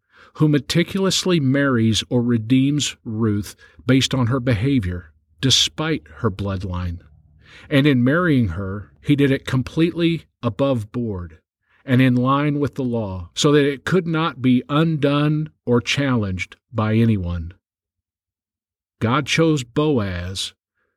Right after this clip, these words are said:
to be the kinsman redeemer and elevate the importance of behavior and obedience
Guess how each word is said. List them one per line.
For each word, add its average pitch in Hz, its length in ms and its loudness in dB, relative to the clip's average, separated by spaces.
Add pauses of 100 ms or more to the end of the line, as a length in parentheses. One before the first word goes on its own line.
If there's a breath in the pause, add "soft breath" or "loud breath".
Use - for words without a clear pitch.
(120)
to 135 100 0
be 120 160 4
the 117 120 0
kinsman 156 640 0
redeemer 123 720 -2 (640)
and 123 280 2 (120)
elevate 139 560 2
the 117 120 4
importance 151 760 -2 (240 loud breath)
of 107 160 -4
behavior 147 600 0
and 131 120 2
obedience 117 800 0